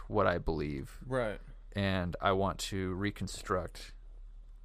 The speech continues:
Speaker 1: a supportive community. And then, yeah,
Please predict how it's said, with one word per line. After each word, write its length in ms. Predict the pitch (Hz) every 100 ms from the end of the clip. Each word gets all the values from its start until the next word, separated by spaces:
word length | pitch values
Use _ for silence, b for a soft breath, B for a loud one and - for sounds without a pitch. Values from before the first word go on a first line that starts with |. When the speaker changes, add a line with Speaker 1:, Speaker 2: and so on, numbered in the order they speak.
| -
Speaker 1:
a 220 | 101 85
supportive 680 | - - 90 - 104 101 95
community. 640 | - 95 92 92 92 95 - b b b b b b b - - - - -
And 180 | 143 156
then, 200 | 170 170
yeah, 300 | 196 185 95